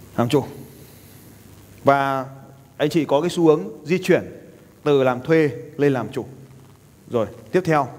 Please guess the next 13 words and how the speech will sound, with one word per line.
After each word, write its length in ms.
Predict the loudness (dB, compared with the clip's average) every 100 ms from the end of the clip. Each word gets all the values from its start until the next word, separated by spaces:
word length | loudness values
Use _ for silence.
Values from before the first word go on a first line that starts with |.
| -20 -2
xây 160 | 2
dựng 280 | 4 4 2
lộ 100 | 0 0
trình 380 | 2 2 0 -8
để 80 | -12
chuyển 180 | -10 -6
đổi 180 | -4 -4
từ 80 | -4
làm 140 | -6
thuê 160 | -6 -8
lên 120 | -6
làm 140 | -6
chủ. 100 | -8